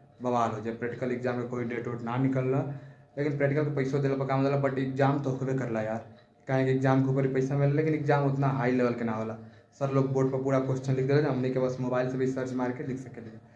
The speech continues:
काहे graduation ना, graduation में अगर उतना लइका पढ़िए तो यूपीएससी, यूपीएससी निकल जाए, ठीक है ना भाई लोग। but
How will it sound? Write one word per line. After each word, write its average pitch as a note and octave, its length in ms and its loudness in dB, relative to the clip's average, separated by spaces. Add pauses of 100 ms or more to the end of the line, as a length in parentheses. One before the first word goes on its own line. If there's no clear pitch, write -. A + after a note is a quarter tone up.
(320)
काहे C3 100 0
graduation B2+ 600 4
ना, C3+ 100 4
graduation B2+ 480 -2
में B2+ 100 -2
अगर B2 280 -2
उतना B2 260 -2
लइका B2 260 -2
पढ़िए A#2+ 240 -2
तो B2+ 100 2
यूपीएससी, B2 440 -2
यूपीएससी - 1400 -4
निकल C3 280 2
जाए, B2 120 -4
ठीक C3 180 -4
है C3 100 0
ना C3+ 60 2
भाई C3+ 160 6
लोग। C#3+ 320 4
but A#2+ 200 -6